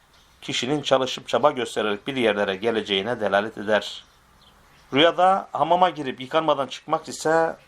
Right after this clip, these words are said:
iyi niyetinden dolayı birileri tarafından aldatılacağına işaret eder.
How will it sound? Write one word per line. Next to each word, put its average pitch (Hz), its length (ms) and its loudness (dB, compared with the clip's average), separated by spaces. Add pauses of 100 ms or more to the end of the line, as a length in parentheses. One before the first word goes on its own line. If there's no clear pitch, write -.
(180)
iyi 151 160 -2
niyetinden 143 460 2
dolayı 143 500 0 (760)
birileri 143 340 2
tarafından 120 560 0
aldatılacağına 113 840 0
işaret 101 460 -2
eder. 104 460 -8